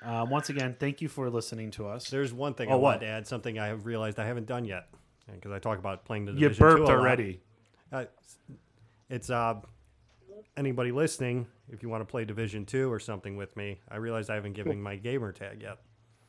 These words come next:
Speaker 1: Oh, I mean, that's up to you if you wanna
Speaker 2: Yeah.
Speaker 1: give it out.
Speaker 2: And P S five, look for No Laughing Matter.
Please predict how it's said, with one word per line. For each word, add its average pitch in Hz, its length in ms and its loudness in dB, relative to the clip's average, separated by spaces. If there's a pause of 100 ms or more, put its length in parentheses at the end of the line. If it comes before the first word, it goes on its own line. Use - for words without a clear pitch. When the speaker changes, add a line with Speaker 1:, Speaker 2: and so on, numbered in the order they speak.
(280)
Speaker 1:
Oh, 175 260 4
I 123 140 2
mean, 131 160 0
that's 143 200 0
up 233 140 -2
to 220 80 -6
you 220 140 0
if 175 80 -2
you 185 80 0
wanna 175 140 0
Speaker 2:
Yeah. - 60 2
Speaker 1:
give 156 100 2
it 151 80 2
out. 131 320 2 (480)
Speaker 2:
And 107 140 -14
P 135 140 2
S 147 160 2
five, 135 380 2
look 120 160 -4
for 123 120 -4
No 117 200 0
Laughing 117 420 -2
Matter. 101 340 -6